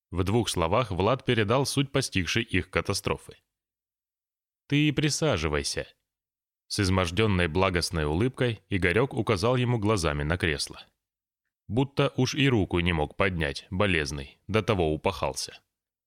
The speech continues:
Влад, однако, садиться не стал и, позабавив Игорька своей горячностью, повторил все то же, но на повышенных тонах. «Сбежали, понимаешь? Сбежали! Пять человек!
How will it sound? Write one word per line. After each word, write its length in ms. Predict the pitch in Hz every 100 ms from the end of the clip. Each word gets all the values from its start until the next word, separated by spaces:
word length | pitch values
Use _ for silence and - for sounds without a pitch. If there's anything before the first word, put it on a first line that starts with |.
| _ _ _ _ _ _ -
Влад, 340 | 73 95 127
однако, 380 | 135 127 131 131
садиться 460 | - 131 92 - 85
не 140 | 98
стал 420 | - - 64 - _ _ _
и, 200 | - 90
позабавив 640 | 87 90 90 87 85 80 85
Игорька 380 | 80 80 87
своей 320 | 80 87 80 73
горячностью, 760 | 73 87 117 139 120 - 123 - -
повторил 440 | 95 - 101 135
все 200 | 135 -
то 220 | 139 90 87
же, 180 | 113 - -
но 160 | 120
на 120 | 143
повышенных 600 | 131 139 92 - 73 69
тонах. 440 | - 101 71 - _ _ _ _ _ _ _ _ _ -
«Сбежали, 720 | 90 87 120 107 143 110 80
понимаешь? 680 | - 87 104 160 135 - - _
Сбежали! 760 | 90 110 147 120 151 98 76 - _
Пять 240 | - 147 143
человек! 580 | - 156 156 101 80